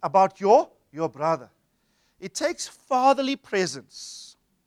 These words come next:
true fatherly grace, to impact and scar the mind of every son to have the proper estimation of the, the other son. Amen? This morning we were chatting with Rakim and Viz over breakfast,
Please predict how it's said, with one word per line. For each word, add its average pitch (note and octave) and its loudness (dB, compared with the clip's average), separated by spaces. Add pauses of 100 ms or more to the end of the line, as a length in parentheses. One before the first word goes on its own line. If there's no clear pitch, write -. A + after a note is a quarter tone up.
(560)
true C4+ -2
fatherly G#3 2
grace, - -10 (880)
to G3 -12
impact G#3 -6
and G3 -10
scar A3+ 4
the G3+ -4
mind F#3 -2
of D3+ -4
every A3+ -6
son D#3+ -6 (520)
to - -6
have E3 -4
the D#3 -4
proper A#3 -4
estimation D#3 -8 (320)
of C3+ -8
the, A3 -8 (460)
the D3 -16
other C#3 -6
son. A2+ -8 (560)
Amen? E3+ -20 (640)
This - -14
morning A3 -6
we F3 -12
were E3 -6
chatting F#3+ -12
with C#3+ -18
Rakim F3 -12
and C#3 -12
Viz D#3 -8
over B2+ -10
breakfast, C#3+ -8